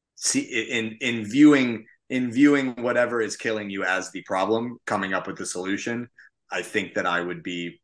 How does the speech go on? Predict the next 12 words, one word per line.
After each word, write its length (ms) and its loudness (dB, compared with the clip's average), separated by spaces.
very 320 0
quick 360 -6
to 80 -14
be 100 -10
coming 320 -10
up 200 -12
with 160 -12
solutions 600 -14
on 160 -16
how 180 -10
to 140 -18
survive. 360 -16